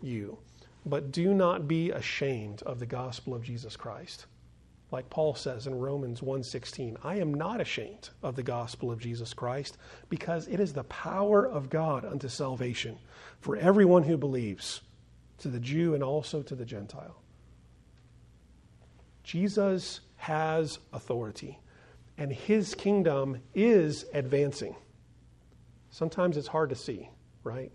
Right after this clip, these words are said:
Sometimes it's hard to see. Just like it's hard to see a little mustard seed, just like it's hard to see where the leaven is in the loaf of bread, sometimes it's hard to see, but it is growing, it is advancing, and it is moving forward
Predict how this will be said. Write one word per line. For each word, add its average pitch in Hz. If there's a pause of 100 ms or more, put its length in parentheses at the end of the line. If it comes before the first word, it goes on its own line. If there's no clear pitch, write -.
(1040)
Sometimes 151
it's 139
hard 135
to 123
see. 120
Just 139
like 180
it's 170
hard 165
to 143
see 151
a 139
little 131
mustard 127
seed, 135 (300)
just -
like 156
it's 139
hard 147
to 131
see 135
where 139
the 151
leaven 135
is 110
in 139
the 120
loaf 135
of 120
bread, 113 (440)
sometimes 165
it's 135
hard 139
to 127
see, 110
but 123
it 147
is 156
growing, 120 (380)
it 143
is 151
advancing, 127 (380)
and 139
it 143
is 131
moving 165
forward 127